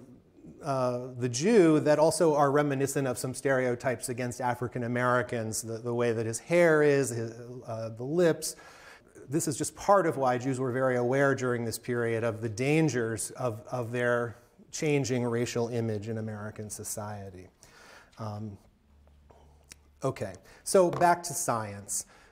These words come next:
Uh, science was a very important arena, and I, before I tell you kind of the story about how this battle was fought in the scientific community, um, I want to say a few words just about studying, uh, Jews in the context of science.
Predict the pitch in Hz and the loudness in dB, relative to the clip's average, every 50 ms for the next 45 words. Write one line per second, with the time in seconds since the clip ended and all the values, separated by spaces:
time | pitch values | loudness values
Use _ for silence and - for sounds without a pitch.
0 | _ - 147 151 - - - 240 220 262 269 247 240 247 190 - 156 139 160 175 | _ -4 -2 -2 0 2 2 2 4 4 4 4 6 6 4 4 4 4 4 4
1 | 190 185 175 156 151 - 156 156 147 135 135 131 120 123 139 143 139 131 127 120 | 6 6 4 2 2 4 4 4 4 4 2 2 4 6 6 6 6 6 6 4
2 | 127 143 147 160 170 170 147 143 156 175 - 214 233 240 226 190 170 160 160 147 | 4 4 4 6 4 4 2 0 0 0 4 6 6 8 8 8 8 6 6 4
3 | - - - - - - - 175 170 180 180 170 151 - 151 143 131 117 123 - | 2 -2 -8 -12 -10 0 4 4 6 6 6 4 4 4 2 2 2 0 -2 -4
4 | - - 180 185 190 185 170 147 135 123 127 123 127 123 127 147 147 143 135 143 | 0 4 6 8 8 8 6 4 4 4 4 2 2 2 0 0 0 0 2 0
5 | 139 - - 139 135 131 131 123 117 117 - - - - 151 151 151 139 127 - | -2 0 2 4 4 4 4 2 0 -2 -2 -4 0 4 6 6 6 6 2 0
6 | 135 135 139 135 127 - - 143 131 131 127 123 - 131 113 117 110 - 143 127 | -2 -2 0 0 0 0 0 -2 -2 -2 -2 -2 -2 -2 -2 -2 -2 -2 -2 2
7 | 131 147 160 160 156 135 110 117 113 113 113 - - - - - - - - - | 4 4 6 6 6 4 4 2 0 -2 -4 -6 -12 -18 -18 -18 -18 -18 -20 -18
8 | - - - 139 139 139 139 135 - - 160 160 180 196 208 190 - - 190 170 | -4 0 4 4 4 4 2 0 0 2 4 4 6 6 6 4 4 4 4 6
9 | 151 135 - - 175 165 151 151 147 135 - - 160 156 - 139 123 123 117 139 | 4 4 4 6 6 8 8 8 6 6 2 0 -2 -2 -2 -2 -4 -2 2 2
10 | 143 160 160 156 156 147 - - - - - - - - - - - - 165 165 | 4 4 4 4 2 0 -2 -8 -14 -18 -20 -20 -16 -12 -10 -8 -2 0 2 4
11 | 160 156 151 147 139 135 127 127 123 107 101 110 - - - - - - - 135 | 4 4 4 4 2 0 0 -2 -4 -6 -10 -14 -18 -20 -20 -20 -20 -16 -10 -8
12 | 127 123 120 113 104 143 160 160 156 143 131 113 - 151 143 131 120 - - - | -6 -6 -6 -6 -4 2 4 6 6 6 6 4 0 -2 -2 -2 -2 -4 -2 0
13 | 123 123 127 117 - 117 110 - - - 117 107 - - 123 113 113 110 107 107 | 0 0 0 0 -2 -4 -4 -4 -4 -6 -6 -4 -4 -4 -2 -2 -4 -4 -4 -6
14 | 104 107 - - - | -6 -4 -4 -4 -4